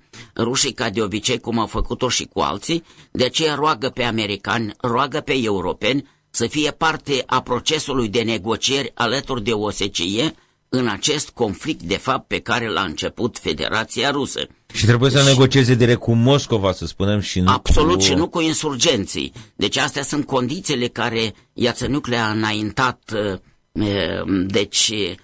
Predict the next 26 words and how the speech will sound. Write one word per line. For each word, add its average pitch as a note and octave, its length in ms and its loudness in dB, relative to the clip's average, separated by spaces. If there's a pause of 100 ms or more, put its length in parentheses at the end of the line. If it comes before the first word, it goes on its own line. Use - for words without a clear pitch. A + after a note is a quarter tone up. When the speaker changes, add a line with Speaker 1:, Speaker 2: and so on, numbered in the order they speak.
(140)
Speaker 1:
partenerilor A2+ 800 -2
săi F#2+ 220 -2
de G2 120 -2
cooperare. B2 720 -2 (280)
Vreau C#3+ 240 0
să E3 160 -4
vă D3 120 -2
spun D3 360 -2
că, D3 300 -4 (400)
eh, A#2+ 220 0 (100)
mai C3+ 200 0
mulți D3+ 400 -2
analiști B2+ 560 -2
astăzi B2 380 -4
spun D3+ 300 -2
că D#3 120 -6
încă D#3 220 -2
ar D#3 100 0
putea D3+ 360 -4
fi A#2+ 160 -4
oprit G#2+ 400 -2
cel G#2+ 180 -2
de-al G#2+ 200 -2
treilea G#2+ 340 -2
război G#2 360 -2
mondial. G#2+ 560 -2